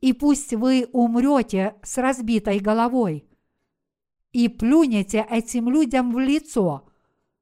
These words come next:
Разве они тотчас же не убьют вас? В те дни погибнут многие люди,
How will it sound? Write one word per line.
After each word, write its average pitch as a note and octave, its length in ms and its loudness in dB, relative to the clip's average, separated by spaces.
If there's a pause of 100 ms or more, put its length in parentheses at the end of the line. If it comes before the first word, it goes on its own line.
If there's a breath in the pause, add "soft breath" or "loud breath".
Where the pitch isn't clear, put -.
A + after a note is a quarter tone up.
(120)
Разве A#3 440 2
они B3+ 340 0
тотчас C4+ 540 -4
же A#3+ 180 -2
не A#3+ 180 0
убьют G#3 540 0
вас? C4+ 400 -2 (1300)
В - 100 -20
те B3 220 2
дни A3 520 0 (100)
погибнут C4 720 -2 (120)
многие A#3+ 720 2
люди, F#3 560 -2